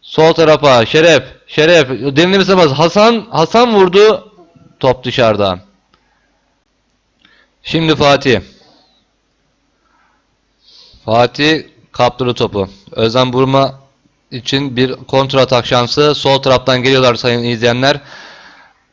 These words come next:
Evet, sağ tarafa bir top çıkardılar. Evet, orada kaleci kurtardı. Tekrar ikinci müdahale ve gol geliyor. Durum bir bir oldu. Özlem Burma adına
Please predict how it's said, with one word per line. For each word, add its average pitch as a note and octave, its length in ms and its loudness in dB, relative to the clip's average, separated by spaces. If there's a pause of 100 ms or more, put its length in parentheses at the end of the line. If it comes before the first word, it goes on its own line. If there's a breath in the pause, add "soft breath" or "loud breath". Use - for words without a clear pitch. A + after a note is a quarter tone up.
(440)
Evet, A#2 320 0
sağ C3 260 0
tarafa C3+ 720 0
bir A#2+ 80 -10
top C#3+ 220 -2
çıkardılar. B2+ 520 0
Evet, C3+ 140 2
orada C#3+ 260 2
kaleci D3 320 0
kurtardı. D#3 680 2 (240 loud breath)
Tekrar E3 280 0
ikinci E3+ 280 0
müdahale E3 580 2
ve D#3+ 100 4
gol D#3 260 2
geliyor. C#3+ 580 2 (720)
Durum C#3+ 320 2
bir D3+ 200 2
bir C#3 80 2
oldu. C3+ 540 2
Özlem B2+ 480 2
Burma C3+ 280 0
adına C3+ 520 0